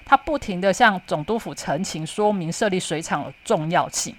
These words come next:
一直到日本籍的接长阿久根上任之后呢，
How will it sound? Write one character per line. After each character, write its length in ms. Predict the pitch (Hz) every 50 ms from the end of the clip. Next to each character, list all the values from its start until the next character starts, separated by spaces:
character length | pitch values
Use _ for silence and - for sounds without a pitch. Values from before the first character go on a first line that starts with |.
| - - - - _ - - - - - - - -
一 140 | - 302 294
直 180 | - - 220
到 260 | 214 262 262 240 - - -
日 140 | - 302 262
本 200 | - 190 165 170
籍 160 | - - 170
的 120 | 165 190
接 240 | 185 - - 208 214
长 200 | - - 190 147
阿 100 | - 214
久 120 | - - 156
根 160 | - 202 196
上 320 | 202 - - 233 190 175 185
任 180 | 196 196 175 165
之 220 | - - 180 180
后 240 | 196 190 208 175 160
呢， 200 | 160 151 147 147